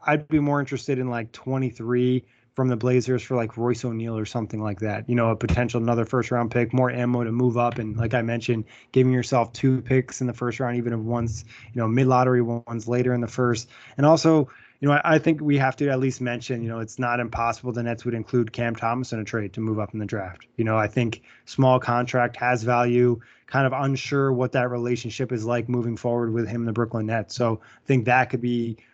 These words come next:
a plausible scenario too, especially with there being some really good combo guards and scoring guards on the board.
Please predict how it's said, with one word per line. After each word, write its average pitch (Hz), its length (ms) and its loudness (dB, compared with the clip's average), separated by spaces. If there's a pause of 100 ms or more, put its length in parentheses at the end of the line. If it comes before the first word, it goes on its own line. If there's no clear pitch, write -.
(140)
a 143 80 -6
plausible 127 500 2
scenario 123 440 -2
too, 135 180 -2
especially 151 420 0
with 147 200 0
there 143 160 4
being 139 240 2
some 135 180 -2
really 135 160 4
good 123 160 2
combo 123 340 -2
guards 120 320 -2
and 120 80 -6
scoring 120 360 -6
guards 117 260 -2
on 117 140 -2
the 110 40 -4
board. 110 300 -4